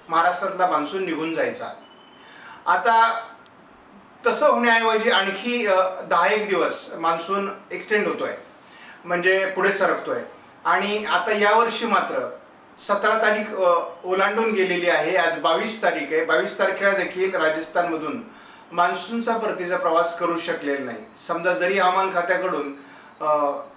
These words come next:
पश्चिमी भागात असा त्यांना अनुभव आला किंवा तिथले पॅरामीटर जुळले तर हवामान खातं त्या ठिकाणी मान्सूनचा परतीचा प्रवास सुरू करेल, परंतु तो गतिमान पद्धतीने, अ, परतीचा प्रवास होऊ शकणार नाही. याचं कारण अगदी आपण तीस,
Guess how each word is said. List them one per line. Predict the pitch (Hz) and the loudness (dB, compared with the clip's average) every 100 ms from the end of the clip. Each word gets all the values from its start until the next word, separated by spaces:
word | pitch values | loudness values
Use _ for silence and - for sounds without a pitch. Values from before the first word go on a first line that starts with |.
| - | -2
पश्चिमी | 196 254 254 | -2 0 0
भागात | 208 196 190 - | 2 2 2 0
असा | - 190 | -2 -4
त्यांना | 180 180 180 | -2 2 2
अनुभव | 165 160 196 | 2 2 2
आला | 180 143 120 - - - - - | 2 2 -2 -4 -10 -20 -20 -12
किंवा | 170 175 | -2 -2
तिथले | 170 160 180 | -2 -4 -4
पॅरामीटर | 185 165 160 160 170 | 0 2 2 2 0
जुळले | 160 202 185 - - - - - 220 | 2 4 4 2 -4 -12 -20 -8 0
तर | |
हवामान | 214 180 185 208 | 4 4 2 0
खातं | 202 190 214 220 214 | 0 0 2 2 2
त्या | 196 | 0
ठिकाणी | 190 202 202 | -2 -2 0
मान्सूनचा | 196 180 185 185 190 | 0 -2 -4 -6 -4
परतीचा | 190 - 196 - | -2 -4 -10 -2
प्रवास | 202 - | -2 -2
सुरू | 247 - | -6 -2
करेल, | 214 147 117 - - - - 214 | 0 0 -4 -12 -20 -20 -6 0
परंतु | 226 240 254 | 2 2 -2
तो | - | 0
गतिमान | 214 208 220 226 226 | 0 0 0 2 2
पद्धतीने, | 220 208 208 220 214 220 190 | 0 0 -2 0 0 0 2
अ, | 175 | 2
परतीचा | 185 170 185 190 | 2 -2 -4 0
प्रवास | 175 175 175 | 4 4 2
होऊ | 165 | -2
शकणार | 160 143 143 127 | -2 -4 -2 -2
नाही. | 117 117 | -4 -6
याचं | 131 160 | -10 0
कारण | 175 190 143 - - - - - - - - | 2 2 0 -6 -16 -20 -20 -20 -20 -16 -2
अगदी | 180 196 | 0 4
आपण | 254 247 240 | 4 4 0
तीस, | - 226 233 - - | -2 -4 -4 -6 -12